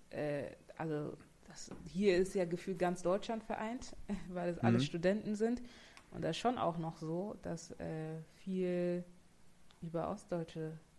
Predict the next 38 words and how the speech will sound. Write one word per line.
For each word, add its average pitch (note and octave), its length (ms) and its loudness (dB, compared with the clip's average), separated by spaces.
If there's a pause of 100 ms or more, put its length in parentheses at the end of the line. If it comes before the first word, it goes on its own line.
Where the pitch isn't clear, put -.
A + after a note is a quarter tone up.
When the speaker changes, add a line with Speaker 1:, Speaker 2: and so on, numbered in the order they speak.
(300)
Speaker 1:
also D#3 180 -2
ist F3+ 140 0
gar F3+ 160 2
nicht A#3+ 160 2
negativ, C4+ 420 2
aber F3+ 200 0
immer C4+ 220 2
noch C4+ 140 2
so A#3+ 140 2
ein, A3 340 0
so G3+ 120 -4
ein G3+ 320 0 (220)
Schwung B3+ 440 -2
von, G#3 460 0 (300)
"Ja, D#3 120 2
Speaker 2:
Mhm. D3+ 80 6
Speaker 1:
das F#3 140 4
sind F3 100 0
Leute, F#3+ 220 4
die E3+ 140 4
aber D#3 140 4
anders E3 320 2
sind", C#3+ 200 -4
ne? D3 220 0 (840)
Ähm, D#3+ 400 -2 (1160)
und E3+ 160 -6
das, E3+ 260 -4 (200)
und, F#3+ 140 6
oder F#3 260 10
mein F3+ 160 2
kleiner F3+ 300 2
Bruder, F3 360 2
der, D#3+ 120 -6
der D#3+ 160 2
sitzt F3+ 300 0
auch E3+ 160 0
im D#3 80 -4
Rollstuhl D#3+ 580 -2